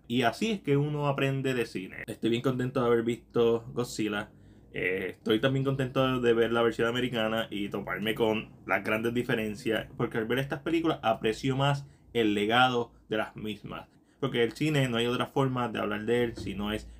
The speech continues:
viéndolo. No es suficiente con solamente hacer el research, no es suficiente con solamente ver las películas que están estrenando. Hay que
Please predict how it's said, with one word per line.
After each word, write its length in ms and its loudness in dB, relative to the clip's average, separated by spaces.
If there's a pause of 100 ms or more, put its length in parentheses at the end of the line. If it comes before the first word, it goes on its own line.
viéndolo. 520 -4
No 220 2
es 80 0
suficiente 640 0
con 120 -4
solamente 420 -4
hacer 200 -2
el 100 -2
research, 400 -2 (280)
no 60 0
es 40 -4
suficiente 560 0
con 300 0
solamente 420 0
ver 120 2
las 100 -2
películas 420 0
que 60 -10
están 200 -4
estrenando. 600 -4 (400)
Hay 240 6
que 380 -2